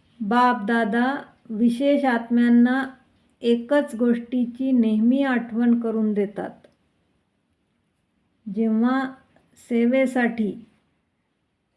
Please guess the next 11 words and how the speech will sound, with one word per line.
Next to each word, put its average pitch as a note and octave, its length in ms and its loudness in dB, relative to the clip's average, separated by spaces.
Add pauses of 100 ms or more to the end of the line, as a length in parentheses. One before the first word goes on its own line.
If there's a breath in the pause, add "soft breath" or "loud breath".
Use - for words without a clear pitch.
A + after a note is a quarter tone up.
(240)
कोणती A#3+ 460 0
नवीन B3+ 600 2
योजना A#3 580 4
आखता, A3+ 800 -6 (540)
तेव्हा A#3 580 2 (2000)
नेहमी C4 880 2 (160)
बाप B3 400 -2
समान B3+ 600 0
स्थितीमध्ये A#3 1160 0
स्थित - 600 -4
होऊन A#3+ 400 2